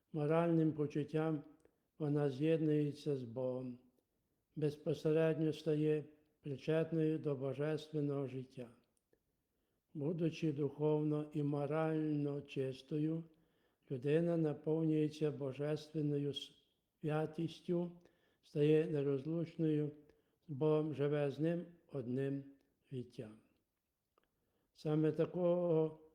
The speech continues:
життя на землі досягли святі. Для людської особистості найбільш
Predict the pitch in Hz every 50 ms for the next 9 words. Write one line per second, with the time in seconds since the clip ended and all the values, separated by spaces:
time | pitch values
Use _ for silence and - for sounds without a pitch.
0 | _ _ _ - 170 143 139 139 165 165 165 165 160 160 160 151 123 156 156 151
1 | 151 156 156 156 156 151 156 - - _ _ _ _ _ _ - 143 127 - -
2 | 151 135 123 131 135 143 147 143 139 143 - _ _ _ _ _ - - 139 131
3 | 123 - - 127 117 - - _ _ _ _ _ _ _ _ _ _ _ _ _
4 | _ _ _ _ _ _ _ _ - 151 147 143 143 143 135 - - - 175 175
5 | 175 175 170 170 175 165 147 - - 156 143 135 170 165 170 165 160 160 - -
6 | - - - - - - _ - 185 170 160 - - - - 185 175 170 165 156
7 | 156 - - _ _ _ _ _ _ _ _ _ - 151 147 147 143 135 170 170
8 | 175 156 - -